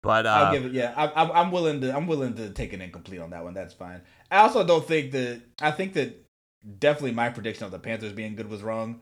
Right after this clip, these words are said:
Speaker 2: I think both of those wins are probably not gonna look great by the end of the season. And
Speaker 1: Yeah, I think
Speaker 2: but
Speaker 1: you're
Speaker 2: yeah,
Speaker 1: right.
Speaker 2: but,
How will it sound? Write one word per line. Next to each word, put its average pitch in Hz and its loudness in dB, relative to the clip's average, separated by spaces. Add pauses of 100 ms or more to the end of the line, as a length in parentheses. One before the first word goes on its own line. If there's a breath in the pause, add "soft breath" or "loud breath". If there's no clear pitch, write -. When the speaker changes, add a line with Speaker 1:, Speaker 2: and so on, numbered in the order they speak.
(100)
Speaker 2:
I 175 2
think 139 -2
both 139 2
of 117 -4
those 123 -2
wins 113 -6 (160)
are 107 -6
probably 104 -4
not 98 -8
gonna 101 -10
look 104 -10
great 95 -10
by 101 -4
the 95 -14
end 101 -10
of 92 -14
the 90 -14
season. 107 -12 (880)
And 107 -4 (460)
Speaker 1:
Yeah, 78 -6
I 131 2
think - -2
Speaker 2:
but 208 2
Speaker 1:
you're 196 -2
Speaker 2:
yeah, 175 6
Speaker 1:
right. 156 -2
Speaker 2:
but, 220 -2